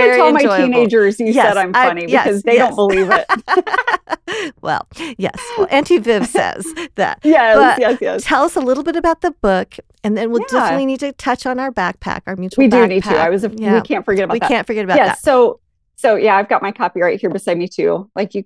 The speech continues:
Speaker 2: the shiny letters.
Speaker 1: I
Speaker 2: Yay.
Speaker 1: love it. It's beautiful.
Speaker 2: Um, I wrote, so the subtitle is, "It's Start with Hello and Other Simple Ways to Live as Neighbors." I wrote this as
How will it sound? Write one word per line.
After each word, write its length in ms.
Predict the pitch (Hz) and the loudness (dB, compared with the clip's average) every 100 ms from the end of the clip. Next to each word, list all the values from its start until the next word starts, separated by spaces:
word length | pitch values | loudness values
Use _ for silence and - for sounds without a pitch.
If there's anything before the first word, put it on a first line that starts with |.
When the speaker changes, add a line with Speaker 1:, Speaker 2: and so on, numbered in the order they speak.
| - | -6
Speaker 2:
the 120 | 214 | -6
shiny 340 | - 247 254 | -2 -2 0
letters. 600 | 240 190 180 190 - - - | 0 2 2 -2 -6 -20 -6
Speaker 1:
I 40 | 233 | -2
Speaker 2:
Yay. 180 | 233 226 | 0 2
Speaker 1:
love 200 | 233 220 | 2 0
it. 140 | 214 | -4
It's 160 | 220 - | -6 -10
beautiful. 340 | 233 220 254 | -6 2 4
Speaker 2:
Um, 360 | 240 302 294 - _ _ _ _ _ _ | 4 4 0 -4 _ _ _ _ _ _
I 240 | 285 453 494 | 2 4 4
wrote, 280 | 320 233 240 | 4 2 0
so 220 | - 269 | 0 2
the 180 | 226 254 | 2 -2
subtitle 520 | - 269 277 262 226 | -2 -6 -2 0 2
is, 300 | 196 190 196 - - | 0 -2 -6 -16 -6
"It's 180 | 214 - | -6 -6
Start 240 | - 254 | -2 0
with 100 | 302 | 0
Hello 340 | 294 277 196 190 | -2 0 2 2
and 160 | 196 | 0
Other 200 | 185 190 | -2 -2
Simple 340 | 208 214 208 196 | -4 -6 -2 0
Ways 220 | 175 185 | 0 0
to 140 | - | -4
Live 160 | 180 175 | -2 -2
as 140 | 185 175 | -2 -4
Neighbors." 540 | 165 160 160 160 - _ _ _ _ | -4 -2 -4 -4 -10 _ _ _ _
I 120 | - 220 | 0 4
wrote 240 | 220 220 | 4 2
this 220 | 220 220 - 190 | 0 -2 -6 -4
as 320 | 185 185 | -2 -2